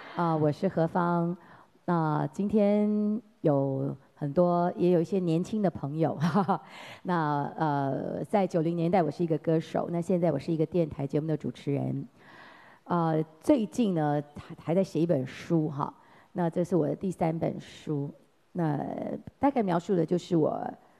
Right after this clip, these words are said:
年少的时候很狂飙的一段岁月。但是我非常的感谢神，就是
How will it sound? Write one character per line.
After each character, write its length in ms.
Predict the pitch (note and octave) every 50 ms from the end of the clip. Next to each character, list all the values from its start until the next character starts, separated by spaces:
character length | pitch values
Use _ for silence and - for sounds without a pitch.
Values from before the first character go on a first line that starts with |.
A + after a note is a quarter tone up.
| _ _ _ _ _ _
年 240 | F3 F3+ F#3+ G3+ A#3
少 200 | - C4+ A3 F#3+
的 120 | D#3+ D#3+
时 180 | - - - D#3
候 240 | D#3 F3 D#3 D3
很 160 | C3 C#3+ D3 C3+
狂 320 | - - D#3+ D3 D3+ E3
飙 240 | E3 G3 F3+ F3+ F3+
的 100 | E3 D3
一 120 | C#3+ D#3+
段 200 | D#3+ F3 E3 D3+
岁 220 | D3 - - E3+ C#3+
月。 220 | D3 D3+ D3+ - - - - - -
但 100 | - B3+
是 120 | B3 - G#3+
我 40 |
非 140 | F3 - G#3+
常 100 | G#3+ F#3
的 60 | F3+
感 180 | E3+ - C#3 C3+
谢 200 | C#3 - F3+ E3+
神， 280 | D#3+ - - - F3 F3+
就 100 | - G3
是 340 | F#3+ - - F#3 E3 D#3 -